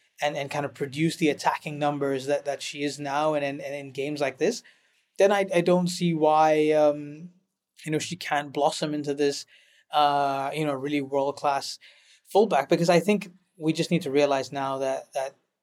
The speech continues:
that fullbacks are, yes, they need to defend, but the modern fullback is, is, is all about positioning and, and being able to contribute on the other end of the pitch. And if you can compensate for a little bit of the defensive deficiencies,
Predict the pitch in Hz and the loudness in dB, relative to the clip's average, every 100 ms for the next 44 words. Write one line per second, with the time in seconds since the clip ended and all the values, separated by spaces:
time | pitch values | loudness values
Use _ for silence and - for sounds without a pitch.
0 | _ _ 147 147 - _ _ - 175 202 | _ _ -4 -4 -6 _ _ -4 0 2
1 | 175 151 - - - _ 170 165 151 147 | 4 2 -2 -12 -16 _ 0 4 4 4
2 | 147 - _ _ _ - 185 185 175 160 | 0 -14 _ _ _ 2 2 2 0 2
3 | 170 165 143 139 151 190 247 240 - _ | 0 -2 -10 -4 -2 0 0 -4 -10 _
4 | _ _ _ _ - 170 175 160 175 156 | _ _ _ _ -4 -2 2 4 4 2
5 | - 175 170 151 139 143 127 156 135 - | 2 2 4 2 2 -4 -4 -8 -10 -6
6 | 147 170 151 151 143 143 143 147 139 156 | -4 0 2 2 2 0 -6 -6 -8 -6
7 | 147 143 160 143 143 147 143 143 - 147 | -6 -6 -6 -6 -4 -2 -4 -8 -10 -10
8 | 127 135 143 139 143 135 139 135 135 135 | -8 -4 -2 0 -2 0 -4 -4 -12 -2
9 | 151 156 147 147 143 151 143 143 139 - | 0 0 -2 -6 -8 -6 -4 -6 -6 -4
10 | 165 180 175 175 147 139 - 147 139 151 | -4 0 -2 0 -4 -4 -2 0 2 0
11 | 151 151 143 139 139 - 147 - 147 131 | 0 0 -2 -4 -10 -4 -4 -4 -6 -6
12 | - - 143 175 180 214 226 | -10 -8 -2 -2 0 0 -2